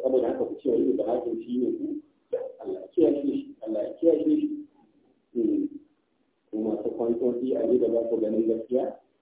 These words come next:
A duk kwanta a gida ne. Allah ya waye mana.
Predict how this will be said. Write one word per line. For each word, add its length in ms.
A 40
duk 160
kwanta 240
a 240
gida 160
ne. 200
Allah 240
ya 80
waye 320
mana. 220